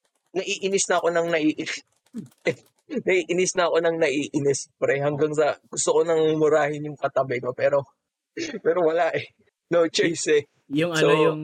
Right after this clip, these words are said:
Speaker 1: ayun. Pag-, pagbaba, alam mo yung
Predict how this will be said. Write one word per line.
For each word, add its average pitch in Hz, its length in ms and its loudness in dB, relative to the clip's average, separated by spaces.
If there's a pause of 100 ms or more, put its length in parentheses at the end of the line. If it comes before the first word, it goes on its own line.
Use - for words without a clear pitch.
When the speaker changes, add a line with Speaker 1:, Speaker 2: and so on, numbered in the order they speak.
(100)
Speaker 1:
ayun. 180 320 0 (1400)
Pag-, 185 240 -4 (160)
pagbaba, 202 480 0 (840)
alam 202 180 0
mo 233 80 2
yung 240 180 4